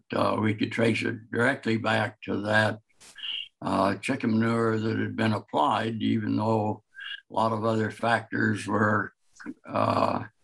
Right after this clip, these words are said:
confusing part of that early understanding, but that's really where it boiled down to, was the, uh,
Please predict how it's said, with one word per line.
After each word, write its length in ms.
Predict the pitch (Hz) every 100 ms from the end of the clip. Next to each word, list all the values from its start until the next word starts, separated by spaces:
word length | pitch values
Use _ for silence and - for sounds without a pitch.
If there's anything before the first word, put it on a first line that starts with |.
| - - - - - - - _ -
confusing 840 | 113 113 165 170 123 120 117 110 _ - -
part 200 | 123 117
of 60 | 120
that 220 | 117 117
early 360 | 113 123 120 113
understanding, 800 | 113 107 107 - 113 110 117 117
but 140 | 101
that's 320 | 117 110 - 120
really 240 | 113 104
where 280 | 104 107 104
it 100 | -
boiled 340 | 104 107 104
down 300 | 104 107 101 -
to, 300 | 98 104 98
was 260 | 98 - -
the, 400 | 98 104 101 98
uh, 260 | 98 95